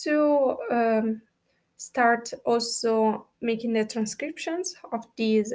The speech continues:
episodes, 'cause I think it might be useful so, for some people to have the text that they can read.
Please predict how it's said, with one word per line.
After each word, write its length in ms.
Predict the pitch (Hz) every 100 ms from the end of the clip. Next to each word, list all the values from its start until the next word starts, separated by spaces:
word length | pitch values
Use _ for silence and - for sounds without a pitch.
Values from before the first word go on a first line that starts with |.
| -
episodes, 760 | - 220 277 269 - 190 - -
'cause 220 | - 233 220
I 120 | 208
think 320 | 220 214 208
it 100 | 214
might 220 | 214 208
be 100 | 214
useful 540 | 214 240 247 - 277 302
so, 300 | - 214 214
for 220 | - 220
some 220 | 214 214
people 400 | 202 240 294 311 - - - _ -
to 260 | - 214 202
have 320 | 220 214 208
the 240 | 208 196 -
text 640 | 226 262 - - - - - - - _ _ -
that 320 | 156 - -
they 160 | 226 220
can 260 | 196 202
read. 340 | 247 330 359